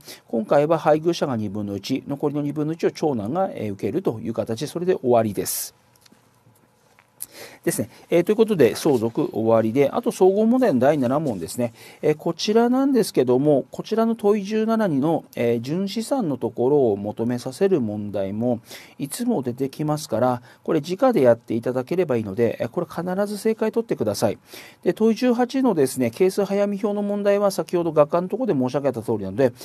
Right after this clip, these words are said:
同じようにやれば、これもですね、えー、言葉の中を、中身分からなくても、計算するだけで答えで出ます。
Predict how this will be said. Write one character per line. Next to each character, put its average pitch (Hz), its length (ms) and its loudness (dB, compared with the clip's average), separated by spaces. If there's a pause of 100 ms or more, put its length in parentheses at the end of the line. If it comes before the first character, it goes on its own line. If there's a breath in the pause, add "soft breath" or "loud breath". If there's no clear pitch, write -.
(240 loud breath)
同 160 220 0
じ 156 140 -2
よ 202 80 6
う 240 40 0
に 247 80 2
や 226 100 2
れ 170 100 2
ば、 117 140 2
こ 135 100 0
れ 147 60 -2
も 151 120 -4
で 131 60 -2
す 107 100 -8
ね、 87 60 -10 (100)
え 113 140 -2
ー、 120 200 -10
言 202 100 2
葉 208 100 0
の 208 100 -2
中 202 220 0
を、 - 180 0
中 175 220 -2
身 123 100 -2
分 101 80 -4
か 143 140 -2
ら 151 80 0
な 131 80 -2
く 113 60 -14
て 120 60 -2
も、 113 120 0
計 226 180 0
算 226 160 -4
す 233 80 -6
る 214 80 -4
だ 220 80 -2
け - 60 -20
で 165 80 -4
答 127 240 -2
え 90 40 -6
で 85 140 -10 (160)
出 104 80 -4
ま 101 140 -2
す。 - 200 -6